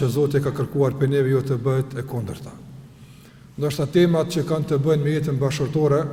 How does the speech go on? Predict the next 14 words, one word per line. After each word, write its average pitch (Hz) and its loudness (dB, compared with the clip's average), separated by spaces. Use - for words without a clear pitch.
nuk 147 0
përbëjnë, 143 4
ndoshta 139 -4
për 135 -2
shumicën 151 0
prej 135 0
muslimanëve, 143 0
rëndësinë 139 -2
e 135 0
duhur 160 0
që 147 2
duhet 147 2
kushtuar 139 0
vëmendje. 127 -2